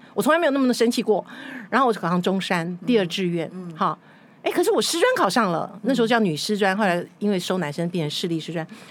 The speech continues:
Speaker 1: 所以我就想说，我决定了，我们班那个考上北一女的，她没有考上师专，
Speaker 2: 嗯。
Speaker 1: 我就要去念师专。
Speaker 2: 一口气，人拼一口气。
Speaker 1: 我就要去念人家考不上的。
Speaker 2: 我就没有办法，我考上文藻，人家也不让我去念了。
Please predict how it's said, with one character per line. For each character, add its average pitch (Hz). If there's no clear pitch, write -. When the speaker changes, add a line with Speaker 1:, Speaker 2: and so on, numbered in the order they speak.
Speaker 1:
所 403
以 403
我 269
就 262
想 247
说， 247
我 170
决 190
定 202
了， -
我 202
们 233
班 285
那 294
个 247
考 -
上 214
北 180
一 160
女 175
的， 160
她 -
没 294
有 494
考 -
上 214
师 220
专， 196
Speaker 2:
嗯。 180
Speaker 1:
我 156
就 190
要 185
去 190
念 180
师 -
专。 139
Speaker 2:
一 131
口 180
气， 151
人 202
拼 254
一 -
口 -
气。 233
Speaker 1:
我 240
就 240
要 349
去 381
念 320
人 226
家 262
考 -
不 190
上 180
的。 -
Speaker 2:
我 196
就 302
没 277
有 233
办 214
法， 330
我 349
考 427
上 453
文 427
藻， -
人 -
家 381
也 208
不 -
让 165
我 135
去 143
念 -
了。 -